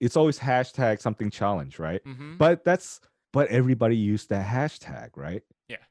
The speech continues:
Speaker 1: So let's say you have a mattress store and you're a mattress king or something. <laughs>
Speaker 2: Yeah.
Speaker 1: Hashtag mattress king when you're putting in your hashtags, you know?
Speaker 2: Yeah, or you, they, they could even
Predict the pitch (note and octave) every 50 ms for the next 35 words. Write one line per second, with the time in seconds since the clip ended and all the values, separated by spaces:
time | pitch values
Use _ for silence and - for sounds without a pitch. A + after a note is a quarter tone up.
0 | _ _ - C#3 C3+ C3 B2+ B2+ A#2+ A#2+ B2 B2 - - - C3+ B2 A#2 A2+ A2
1 | A2 A2 A2+ G2+ G2+ G2+ F#2 F2+ F2+ F2+ F2+ - - - E2 - - - - D2+
2 | D2+ D#2 D#2+ D#2+ D#2+ D#2+ D#2+ D#2+ D#2+ D#2 D#2 D#2 D#2 D2+ D#2 D#2 D#2 D#2 D#2 D#2+
3 | - - E2+ - - - - - - _ - - - A#2 A2 G2+ F2+ D#2+ D#2 D2+
4 | D2+ D#2 - - E2 D2+ - - D#2 E2+ - - E3+ B2 F2 - - _ _ _
5 | _ - B2 A2+ G2+ G2 - - C#3 A#2+ G#2 G2+ F2+ F2 F2+ - A2+ - - -
6 | E3 D#3+ D3 A#2+ G2+ E2+ E2+ E2 F2+ F2+ G2 F#2+ F#2+ F#2+ G2 F#2+ F2+ _ _ _
7 | _ _ - - B2 A2 G#2+ G#2 G#2 G2 G2+ G2 G2 F#2+ G2 F2 E2+ F2 G#2 C3+
8 | F3+ - - - C#2 B1 - - - _ - D#3 D3+ C3+ B2+ A#2+ G#2+ F#2 C#3 D3+
9 | F3 G#3+ A3+ D#3 C#3 D3 F3+ F3 E3 G3 G#3+ G#3+ A#3+ G3 F#3 E3+ E3 D#3 D3 C#3
10 | C3 C3